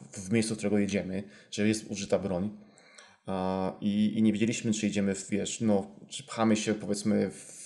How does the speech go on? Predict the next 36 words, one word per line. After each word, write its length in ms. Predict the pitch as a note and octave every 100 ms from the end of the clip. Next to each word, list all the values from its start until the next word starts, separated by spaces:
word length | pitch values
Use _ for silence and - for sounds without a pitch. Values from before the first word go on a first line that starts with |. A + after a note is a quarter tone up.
| -
miejsce, 380 | G#2+ G#2+ G#2+ A2+
gdzie 160 | G2 G2
ktoś 240 | - A2+
do 80 | A2
nas 200 | G2+ -
strzeli, 580 | - - G#2 G2 A2 A2 - - -
czy 160 | -
jeszcze 220 | A2+ - A#2
jeden 360 | G#2+ G#2+ - -
bandyta 240 | G#2 G#2 A2+
gdzieś 120 | G2+
tam 120 | G#2
się 100 | G#2
czai 240 | - G#2
za 100 | G#2
rogiem 340 | G2+ G2+ G2+ G2+
i 60 |
czeka 240 | - A2+ G#2+
na 100 | G2
nas 280 | G#2 G2+ G2+
albo 180 | G2
na, 140 | G2+ G2
na, 220 | F#2+ - -
na 140 | G2 G2+
kogoś 420 | - G#2 G#2 -
innego, 200 | G#2 G2+
kto 100 | -
przyjeżdża, 600 | - G2+ F#2 G2 G#2 - - - -
czy 140 | -
już 100 | G#2+
został 280 | G#2 - G2+
ten, 160 | G2+ F#2
ten, 340 | G2+ G2+ G2
ten 200 | - G2+
problem 300 | G#2+ G2+ G2+
wyeliminowany 680 | G2+ G2+ G#2 G2 G2+ G2